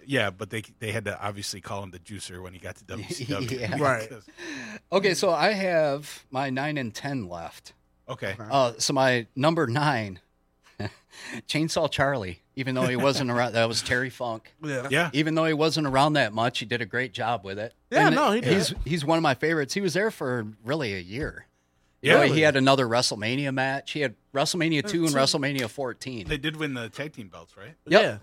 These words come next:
Speaker 2: Yeah, and then they lost him the next night, a la Kane, you know.
Speaker 3: Uh,
Speaker 1: Yeah.
Speaker 3: yeah, yeah, that next night
Speaker 2: So, yeah,
Speaker 3: stuff.
Speaker 2: Chainsaw Charlie,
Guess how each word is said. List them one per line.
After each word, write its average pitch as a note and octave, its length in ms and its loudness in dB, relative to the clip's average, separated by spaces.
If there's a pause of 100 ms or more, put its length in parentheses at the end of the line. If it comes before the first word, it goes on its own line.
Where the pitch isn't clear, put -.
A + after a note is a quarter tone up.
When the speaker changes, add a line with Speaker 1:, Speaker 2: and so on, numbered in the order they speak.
Speaker 2:
Yeah, E3+ 180 4
and C#3 80 0
then C#3 120 -2
they C3+ 80 -2
lost A#2+ 300 0
him D#3+ 60 -8
the C#3 60 -6
next C3+ 300 -4
night, B2 320 -2 (280)
a A2+ 100 -2
la A#2+ 100 -2 (340)
Kane, C3 380 -4 (180)
you A#2 120 -2
know. A2+ 240 -4 (360)
Speaker 3:
Uh, A#2+ 160 -6
Speaker 1:
Yeah. A#2+ 260 -2
Speaker 3:
yeah, A2+ 160 -6
yeah, B2 320 -2
that A#2+ 220 -6
next C3 280 -6
night C#3 120 0
Speaker 2:
So, F3+ 100 0
yeah, E3 240 2
Speaker 3:
stuff. A#2+ 180 -8 (100)
Speaker 2:
Chainsaw F#3 400 -2
Charlie, C#3+ 440 0